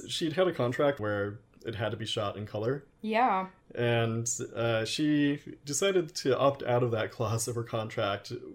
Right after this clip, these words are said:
Speaker 1: for this particular movie, that the movie's in black and white, if you did not know. Um,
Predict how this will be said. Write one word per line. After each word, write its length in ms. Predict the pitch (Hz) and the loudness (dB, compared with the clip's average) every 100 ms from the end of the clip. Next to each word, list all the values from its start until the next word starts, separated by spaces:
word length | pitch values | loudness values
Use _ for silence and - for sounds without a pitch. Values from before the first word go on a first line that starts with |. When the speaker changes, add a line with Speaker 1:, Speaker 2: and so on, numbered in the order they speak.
| - - - | -18 -20 -4
Speaker 1:
for 140 | 135 | 0
this 140 | 131 | 0
particular 420 | - 123 120 127 101 | -2 -6 -4 -2 -2
movie, 400 | 98 95 101 98 | -2 -4 -4 -4
that 160 | 107 | -6
the 60 | 107 | -4
movie's 280 | 110 101 101 | -4 -4 -6
in 60 | |
black 220 | 98 95 | -6 -8
and 80 | 98 | -8
white, 260 | 90 90 - | -10 -12 -12
if 180 | 92 - | -14 -12
you 200 | 101 110 | -12 -10
did 100 | 113 | -10
not 180 | 98 95 | -10 -8
know. 200 | 98 104 - - - - _ - | -8 -8 -10 -20 -20 -20 _ -4
Um, 460 | 127 123 117 110 | 2 4 4 -2